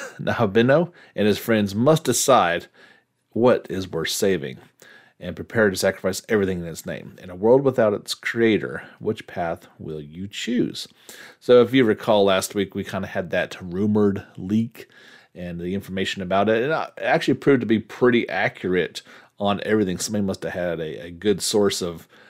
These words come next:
of information when they were talking about it. If you've not already, definitely head over to the J R P G Report YouTube page to check out that new release date trailer, and you can learn all about it. Here is what we found out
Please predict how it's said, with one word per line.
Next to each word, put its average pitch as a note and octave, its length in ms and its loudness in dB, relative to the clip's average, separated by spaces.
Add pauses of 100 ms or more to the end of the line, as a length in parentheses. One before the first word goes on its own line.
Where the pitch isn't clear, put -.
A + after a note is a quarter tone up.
(140)
of G2+ 100 -2
information G2 800 0 (880)
when A#2 160 2
they A2 100 4
were F#2+ 100 2
talking A2 300 0
about F2+ 300 0
it. D#2+ 80 -2
If G2 100 -4
you've G#2 140 0
not G#2 220 4
already, F#2+ 340 4
definitely G2 380 2
head F#2 240 -2
over E2+ 200 -2
to F2 380 -2 (220)
the G#2+ 100 0
J A2+ 160 4
R G2 200 2
P G#2 180 -4
G F#2 160 -4
Report F2 480 -6 (180)
YouTube B2+ 480 2
page A#2+ 300 2
to A2+ 80 -10
check F#2+ 240 -2
out E2+ 160 -2
that E2 180 -6 (400)
new A#2+ 420 6
release G#2 360 2
date G2 240 2 (280)
trailer, C3 880 4 (400)
and F2+ 80 -12
you F2+ 60 -8
can E2 160 -12
learn D#2 260 -14 (520)
all F#2+ 300 0
about E2 440 -2
it. - 140 0
Here C3+ 400 4
is G#2+ 280 2
what G2 200 0
we G#2 80 -2
found G2 340 -4
out F#2 180 -2